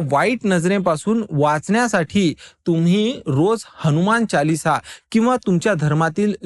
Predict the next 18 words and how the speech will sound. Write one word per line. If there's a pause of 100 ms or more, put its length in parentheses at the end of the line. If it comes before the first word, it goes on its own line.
जे
कोणतेही (320)
पवित्र (160)
वचन
असतील, (420)
त्यांचं (160)
पठण
करून (200)
स्वतःला
या
वाईट
एनर्जीज
पासून (140)
वाचवू
शकता. (460)
संकेत (100)
नंबर
दोन,